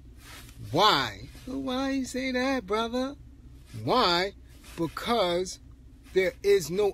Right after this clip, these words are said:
incentive for a man to be good, especially a black man in twenty eighteen. You always gotta ask yourself, "What is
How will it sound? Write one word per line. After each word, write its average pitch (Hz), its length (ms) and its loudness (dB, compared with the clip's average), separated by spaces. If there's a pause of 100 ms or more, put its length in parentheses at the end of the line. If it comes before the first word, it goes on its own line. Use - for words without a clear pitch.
incentive 180 1200 -2 (680)
for - 320 -4
a 175 80 -6
man 160 640 -2 (340)
to 185 160 -6
be 165 240 -6
good, 143 420 2 (460)
especially 226 500 -2
a 160 40 2
black 156 380 2
man 120 300 -2 (360)
in 180 100 4
twenty 196 380 2
eighteen. 170 560 -2 (640)
You 202 140 0
always 196 220 4
gotta 190 360 2 (380)
ask 208 320 -2
yourself, 156 680 -2 (1700)
"What - 220 2 (120)
is 180 540 2